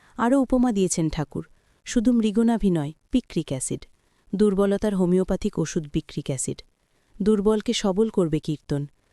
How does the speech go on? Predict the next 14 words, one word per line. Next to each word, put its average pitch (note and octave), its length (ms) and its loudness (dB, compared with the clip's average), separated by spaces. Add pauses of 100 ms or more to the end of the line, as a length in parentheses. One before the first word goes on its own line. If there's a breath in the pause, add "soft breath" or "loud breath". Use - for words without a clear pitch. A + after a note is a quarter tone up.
(300)
দুর্বল A3 380 2
পতঙ্গের G3+ 520 0
পাখায় F#3+ 400 -2
দেবে F#3 200 0
গরুরের E3+ 460 0
বিক্রম। D3 480 -4 (540 soft breath)
কিন্তু B3+ 220 2
হোমিওপ্যাথিক A#3+ 640 2
ওষুধের B3+ 280 0
সঙ্গে C4 280 0
তুলনা B3 340 0
করলেন A#3+ 320 0
কেন A#3+ 240 0
ঠাকুর? B3+ 380 -4